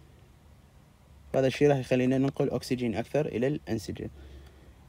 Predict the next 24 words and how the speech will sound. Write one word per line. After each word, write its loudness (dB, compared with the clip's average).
من 8
الأكسجين 6
يوصل 4
إلى 4
الأنسجة، -2
آه، -2
راح -2
يصير 4
العكس. -2
أوكي، 0
ال -6
سي 2
او 6
تو 2
راح 0
يطلع 2
من 4
الأنسجة -2
للدم، -2
فيصير، 2
يصير 2
عندك 0
زيادة 2
بال -4